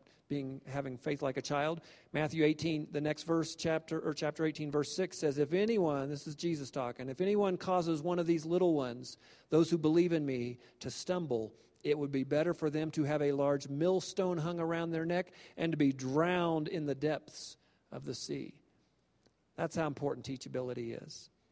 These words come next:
So how often, um, are we open to constructive criticism? Again, one to ten, one to ten, uh, uh, um, uh, line there for you. I encourage you on that scale to circle a number. What do you think?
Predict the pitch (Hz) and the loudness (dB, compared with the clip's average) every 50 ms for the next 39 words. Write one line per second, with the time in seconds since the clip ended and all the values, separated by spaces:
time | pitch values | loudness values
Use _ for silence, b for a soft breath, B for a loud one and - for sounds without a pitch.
0 | _ _ _ _ _ _ _ _ _ _ - - - - - 180 160 165 185 190 | _ _ _ _ _ _ _ _ _ _ -20 -20 -14 -4 4 6 6 6 8 6
1 | 208 214 196 185 175 151 - - 127 117 113 - - b b b b b b b | 6 6 6 6 4 2 -2 -6 -6 -6 -8 -10 -16 b b b b b b b
2 | b b b b b b _ _ - 143 143 139 131 131 139 - - 156 147 147 | b b b b b b _ _ -6 -4 -2 -2 -2 -4 -6 -4 0 2 4 4
3 | 147 160 160 165 - 180 180 180 165 151 143 139 - 151 135 - - - 160 143 | 6 6 4 6 6 6 4 4 4 2 0 0 -2 -4 -4 -6 -2 -2 -2 -2
4 | - 156 139 - - 139 135 - - 131 113 117 113 139 151 175 180 151 120 104 | -2 -4 -6 -4 -4 -4 -4 -4 -6 -6 -8 -6 -8 -4 -2 0 0 0 -2 -4
5 | - - 135 160 190 196 190 185 - 220 214 208 208 202 190 165 b b b b | -10 -6 -2 -2 0 0 -2 -2 0 2 2 4 2 2 0 -2 b b b b
6 | b b b b b b - 170 185 196 180 - - 208 202 196 190 185 180 170 | b b b b b b 0 0 0 0 2 4 4 6 6 4 2 2 2 2
7 | 160 151 143 143 - 151 143 139 135 131 131 - - 139 135 131 127 127 127 123 | 4 4 2 2 0 0 0 0 0 -2 -4 -4 -6 -6 -6 -6 -8 -10 -12 -14
8 | 127 196 320 _ _ - - - 135 131 131 135 147 156 160 165 165 160 160 156 | -18 -20 -20 _ _ -16 -12 -10 -10 -8 -6 -6 -4 -4 -2 -2 0 2 2 2
9 | 151 - - 170 165 160 170 190 - 170 175 202 202 180 156 - 185 180 175 170 | 2 2 2 2 2 4 4 2 0 0 -2 -2 -2 -4 -4 -2 0 0 0 2
10 | 147 147 143 147 160 165 147 147 151 147 147 - - - 175 165 151 139 135 - | 2 0 0 0 0 -2 -4 -4 -6 -6 -6 -8 -6 -4 -2 0 0 -2 -2 -6
11 | 151 - - - 160 147 165 165 165 147 131 117 113 123 147 160 180 180 160 - | -10 -10 -8 -8 -8 -6 -6 -8 -8 -8 -8 -8 -6 -6 -6 -4 -4 -6 -8 -10
12 | 135 - - | -14 -16 -18